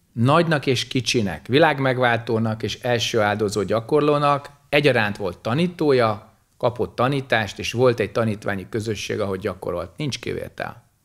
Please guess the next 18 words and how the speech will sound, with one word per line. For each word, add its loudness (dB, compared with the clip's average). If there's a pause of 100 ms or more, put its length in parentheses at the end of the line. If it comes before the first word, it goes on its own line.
(420)
Látsz 4
olyat, 2 (240)
hogy 4
nem 0
volt 2
ilyen, 2
de 0
az 0
eredménye 0
is -4
olyan -4
lett. -12 (540)
Hogy 0
önjelölt 2
tanító, -2 (320)
nincs 4
világos 4
hagyomány, 2